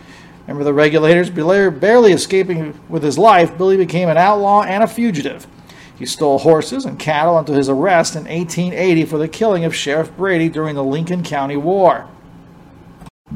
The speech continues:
I'm gonna backtrack a little bit, 'cause I forgot, missed a couple things here. His first arrest, as we mentioned earlier, um, was petty theft, was actually for stealing food at the age of sixteen.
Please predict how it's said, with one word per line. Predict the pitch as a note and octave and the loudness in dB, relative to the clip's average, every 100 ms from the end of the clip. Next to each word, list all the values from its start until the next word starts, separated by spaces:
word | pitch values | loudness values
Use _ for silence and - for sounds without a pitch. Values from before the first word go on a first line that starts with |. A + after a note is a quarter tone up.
| - - | -16 -8
I'm | A#3 | -2
gonna | C4 | -2
backtrack | F3+ G3 G#3+ - G#3 G3 - | 0 2 0 0 0 0 -2
a | D#3 | 0
little | E3 F3+ | 2 2
bit, | B2+ D3 - | 0 -6 -12
'cause | B2+ - | -14 -10
I | C3+ C#3 | -8 -8
forgot, | C#3 E3 C#3+ D3 | -4 -2 -2 -4
missed | F#3 - | -6 -4
a | D3+ | -4
couple | C#3+ E3+ C#3+ | -2 -2 -4
things | - D#3+ C#3+ - | -6 -8 -8 -6
here. | E3 C#3 - - - - - | -4 -4 -6 -18 -20 -16 -12
His | E3 | -10
first | C#4 D#4 - | -6 -6 -6
arrest, | F3+ F3 F3 D3 | 0 2 2 0
as | |
we | C#3+ | -4
mentioned | C#3+ E3 E3 D3 | -2 -4 -4 -6
earlier, | D3 D3 D3 C#3 C#3 - - - - - - - | -2 2 2 2 0 -4 -20 -20 -20 -20 -18 -10
um, | C3+ B2+ C3 C#3 - - - - | -8 -6 -8 -12 -18 -20 -18 -16
was | C3+ | -4
petty | D#3+ F3 | 0 2
theft, | C3 F3+ C#3 | 2 2 2
was | C3+ | 0
actually | F#3+ F#3 D#3+ | -2 -4 -8
for | |
stealing | C3+ F#3+ F#3 C3 | -6 -4 -4 -4
food | - F3+ F3+ E3+ | 0 4 4 4
at | C#3+ | 0
the | C#3 | -2
age | D3+ C#3+ | -2 -4
of | - | -6
sixteen. | F3+ E3 - E3+ E3+ C3 | -6 -6 -8 -8 -6 -6